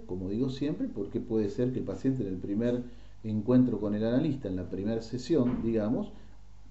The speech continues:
haga fallidos, etcétera, y eso no quiere decir que se haya iniciado un análisis, simplemente que se está buscando un analista.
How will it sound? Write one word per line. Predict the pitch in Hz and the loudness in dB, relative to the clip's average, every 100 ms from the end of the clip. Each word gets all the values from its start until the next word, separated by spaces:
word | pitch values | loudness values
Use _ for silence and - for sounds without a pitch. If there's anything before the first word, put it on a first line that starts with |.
| - - - | -14 -12 -4
haga | 104 87 | -4 -2
fallidos, | 90 156 - 92 107 117 107 | -2 -2 -2 0 0 0 -2
etcétera, | - 90 90 120 - | -6 -4 -2 0 2
y | 123 | 6
eso | 127 123 | 6 4
no | 104 | -2
quiere | 98 95 | -2 -6
decir | 92 117 | -4 -4
que | 104 | -4
se | - | -4
haya | 98 101 | -4 -4
iniciado | 92 87 95 | -4 -2 -2
un | 92 | -2
análisis, | 90 85 80 82 85 | -4 -4 -6 -8 -8
simplemente | 107 104 104 110 120 117 | -6 -4 -2 0 0 -2
que | 90 | -4
se | 92 | -6
está | 107 | -4
buscando | 98 95 104 101 | -4 -2 -2 -2
un | 90 | -4
analista. | 82 73 - - | -6 -8 -12 -12